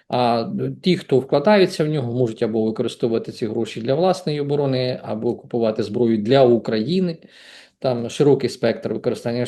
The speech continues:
Хоча, звісно, в першу чергу всі будуть зацікавлені, щоб ця зброя надходила до України. Тому я не виключаю, що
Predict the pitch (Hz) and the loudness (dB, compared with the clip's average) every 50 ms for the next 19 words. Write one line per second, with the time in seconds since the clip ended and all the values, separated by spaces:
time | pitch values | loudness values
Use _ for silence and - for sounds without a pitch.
0 | - - - - 294 240 160 165 175 - - 131 123 - - - - 117 - 160 | -6 -10 -6 -2 0 2 2 2 0 0 0 0 0 0 0 -2 -4 -4 -2 0
1 | 151 127 120 107 - 131 120 113 117 104 104 95 - - - 135 131 120 113 104 | 0 0 -2 -2 -4 -4 -4 -2 -2 -4 -4 -6 -8 -2 0 2 2 2 2 0
2 | - - 104 - - 113 110 107 110 113 110 110 110 - - 120 107 110 110 107 | -2 -6 -6 -4 -2 -2 -2 0 0 0 0 0 -2 -2 -2 -2 0 0 0 0
3 | 104 110 107 104 107 - 104 101 101 101 - - 185 226 277 269 180 196 202 196 | 0 0 -2 -2 -4 -4 -4 -4 -4 -4 -2 0 2 2 4 4 4 4 2 2
4 | 170 160 143 131 127 127 120 - 160 156 151 131 - - - 113 | 2 2 2 0 0 -2 -4 0 2 2 2 2 0 -2 -4 -6